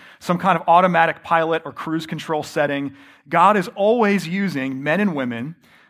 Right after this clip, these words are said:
who have been transformed by him, who are being transformed by him, in the ongoing work of forming new and more disciples. And so really the best thing that we can do from a, a church-wide standpoint is twofold.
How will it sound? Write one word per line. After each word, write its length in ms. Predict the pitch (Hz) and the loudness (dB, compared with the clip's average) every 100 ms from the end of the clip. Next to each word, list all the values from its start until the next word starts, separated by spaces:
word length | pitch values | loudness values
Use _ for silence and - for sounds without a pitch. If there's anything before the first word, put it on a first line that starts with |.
| _ | _
who 100 | 156 | -2
have 100 | 151 | 0
been 140 | 170 | -2
transformed 800 | 160 - 170 190 180 208 185 180 | -4 -2 2 2 0 0 2 2
by 220 | 175 165 165 | 2 2 2
him, 240 | 135 147 | -4 -6
who 100 | 147 | -2
are 220 | 143 190 | 2 2
being 240 | 190 165 135 | 2 -4 -4
transformed 560 | 151 135 127 127 120 | -6 -8 -8 -8 -8
by 140 | 117 113 | -8 -8
him, 340 | 110 127 165 _ _ _ _ | -8 -10 -14 _ _ _ _
in 140 | 160 156 | -4 -2
the 100 | 160 | 0
ongoing 580 | 156 185 196 185 165 151 | 2 4 4 4 2 2
work 220 | 160 151 | 2 2
of 100 | 127 | -4
forming 520 | - 180 156 151 143 | -8 -4 -2 -2 -4
new 280 | 139 139 143 | -2 -2 -4
and 120 | 131 | -6
more 480 | 123 123 123 117 110 _ _ _ - | -6 -4 -4 -4 -10 _ _ _ -18
disciples. 640 | 110 113 107 98 - - _ _ _ _ _ _ _ | -8 -6 -6 -14 -20 -20 _ _ _ _ _ _ _
And 100 | - | -8
so 120 | - 185 | 2 4
really 240 | 208 254 | 6 6
the 100 | 180 | 2
best 300 | 156 208 - | 2 0 2
thing 100 | 240 | 4
that 140 | 185 151 | 4 2
we 160 | 196 | -4
can 160 | 208 185 | -2 -2
do 180 | 143 135 | -2 -2
from 180 | 147 | -2
a, 180 | 135 131 | 0 -2
a 80 | 131 | -2
church-wide 540 | - 175 156 147 156 165 | -4 -2 -2 0 0 0
standpoint 560 | 135 123 113 123 123 - - - - | -6 -8 -8 -10 -10 -12 -20 -20 -12
is 140 | 143 - | -10 -6
twofold. 680 | - 247 - 123 101 - | 2 2 2 -2 -4 -12